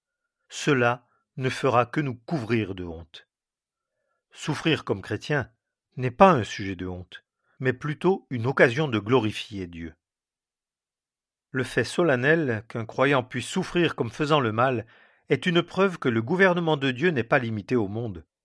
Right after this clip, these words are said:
Nous avons vu que le monde aura à rendre compte à Dieu, qui est prêt à juger les vivants et les morts.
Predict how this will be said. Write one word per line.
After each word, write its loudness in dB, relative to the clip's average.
Nous 0
avons 4
vu 0
que 0
le 4
monde -2
aura 6
à 4
rendre 0
compte -2
à 0
Dieu, -10
qui -4
est 4
prêt 2
à 8
juger 0
les 2
vivants -2
et -8
les -10
morts. -14